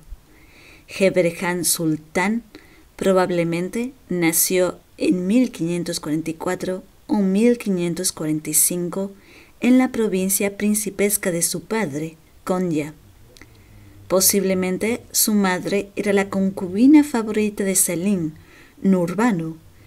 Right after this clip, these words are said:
pero, teniendo en cuenta la poca información de su infancia, no podemos estar seguros de aquello,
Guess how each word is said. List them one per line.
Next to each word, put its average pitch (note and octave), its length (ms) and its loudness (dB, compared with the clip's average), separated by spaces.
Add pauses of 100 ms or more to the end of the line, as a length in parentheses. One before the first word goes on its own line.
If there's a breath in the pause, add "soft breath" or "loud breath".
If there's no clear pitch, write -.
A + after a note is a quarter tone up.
(340 soft breath)
pero, F#3 480 4 (220)
teniendo F3+ 500 -2
en E3+ 140 -4
cuenta G3 400 0
la E3+ 180 -2
poca A3 400 -2
información F3 800 -2
de E3+ 100 -2
su - 160 -4
infancia, F3+ 720 -2 (580 soft breath)
no A#3 240 2
podemos C#4+ 460 6
estar B3+ 300 -2
seguros F#3+ 500 0
de F3+ 100 -2
aquello, D#3+ 540 -6